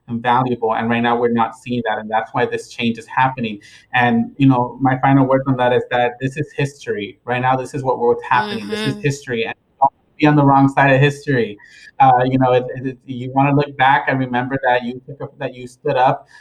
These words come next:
Speaker 1: uh, that you took, uh, a step forward, and, and you supported our, uh, Black brothers, sisters, and gender nonconforming, uh, members as well. Uh, and also remembering that it's work.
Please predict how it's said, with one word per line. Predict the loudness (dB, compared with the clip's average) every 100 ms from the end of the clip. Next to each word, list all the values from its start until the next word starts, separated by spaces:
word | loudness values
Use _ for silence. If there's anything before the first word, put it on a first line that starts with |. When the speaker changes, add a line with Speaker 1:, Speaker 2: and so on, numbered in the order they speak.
| _ 0
Speaker 1:
uh, | 2 2 0
that | -6
you | -8 -10 -10
took, | -4 -2 -2 _ _ _ _ -2
uh, | 2 2 2 -2
a | -8
step | -4 -2 -2 -2
forward, | 0 2 2 2
and, | 0
and | -2 -4 -4
you | -4 -6
supported | -10 _ -2 0 -2 0
our, | 0 0 -2 -12 _
uh, | -2 0 0 -2 -2
Black | 0 0 -2
brothers, | -6 -2 -2 -4
sisters, | -10 -10 -4 -4
and | -2 -4 -6 -6 -4
gender | -4 -4 -2
nonconforming, | -2 -4 -8 -4 -2 -2 -2 -6 -6 _ -4
uh, | -2
members | 2 4 2 2
as | 0 2
well. | 4 6 4 0 -6 _
Uh, | 0 2 4 4
and | 2
also | 4 0 2 2 2 2 2
remembering | 2 2 2 0 0 0 0
that | 2 4 2 0 _ _ _ _ _ _ _
it's | -2 0
work. | 0 -2 -2